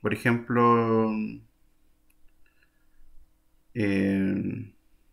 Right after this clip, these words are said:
no sé, bueno, el Mario,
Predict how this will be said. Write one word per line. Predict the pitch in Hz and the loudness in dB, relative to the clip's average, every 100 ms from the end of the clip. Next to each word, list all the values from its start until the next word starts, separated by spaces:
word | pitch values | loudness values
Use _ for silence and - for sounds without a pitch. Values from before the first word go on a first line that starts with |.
| _ _ - - _ _ _ - - _ _ _ _ _ _ - | _ _ -20 -20 _ _ _ -20 -20 _ _ _ _ _ _ -12
no | 110 | -6
sé, | - | 0
bueno, | 113 107 | 2 2
el | 104 | 4
Mario, | 110 98 98 98 | 2 2 -2 -4